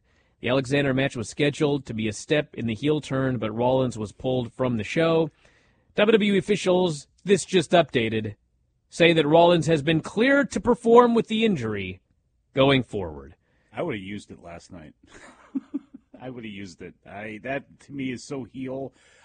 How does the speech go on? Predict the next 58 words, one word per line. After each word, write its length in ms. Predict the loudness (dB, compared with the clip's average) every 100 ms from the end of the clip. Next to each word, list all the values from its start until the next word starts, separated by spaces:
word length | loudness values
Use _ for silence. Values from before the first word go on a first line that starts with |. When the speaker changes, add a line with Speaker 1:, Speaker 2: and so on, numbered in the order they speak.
| -10
Speaker 2:
I 120 | -6
have 200 | -4 -4
broken 300 | -4 -4 -6
my 140 | -8
pinky. 360 | -6 -8 -8 -8
Number 260 | -4 -4 -4
one, 300 | -2 -2 -2
it 120 | -4
shows 180 | -6 -6
you 100 | -6
how 80 |
times 300 | -8 -10 -10
have 100 | -12
changed 380 | -12 -10 -10 -10
anyway. 500 | -12 -10 -12 -16 -20 -20 _ _ _ _
Uh, 280 | -14 -12 -12
'cause 180 | -14 -12
you 100 | -10
can 140 | -8
imagine, 580 | -6 -6 -6 -6 -8 -10
like, 220 | -12 -14 -14
you 100 | -16
know, 260 | -16 -18 -20 _ _ -14
Ole 300 | -8 -6 -6
Anderson. 380 | -6 -8 -8 -6
I 40 |
remember 280 | -4 -2 -2
when 120 | 0
Alberto 400 | -2 -4 -6 -6
Del 160 | -4 -4
Rio 260 | -2 -4
was 140 | -4 -6
stomping 420 | -8 -6 -6 -6
on 140 | -8
Sin 260 | -8 -10 -10
Cara 380 | -8 -6 -6 -6
because 320 | -8 -10 -8
he 80 | -6
has 160 | -8
his 80 | -10
finger 240 | -12 -12 -10
dislocated 720 | -12 -12 -12 -6 -6 -4 -6
and 80 |
didn't 180 | -8 -8
let 120 | -10
the 80 | -8
ref 220 | -10 -10
just 220 | -12 -18 -14
put 120 | -12
it 100 | -10
back 220 | -10 -8
in 100 | -10
its 140 | -12
socket 340 | -12 -12 -12 -14
and 120 | -14
continue 360 | -14 -12 -12 -10
the 80 |
match. 380 | -10 -10 -12 -14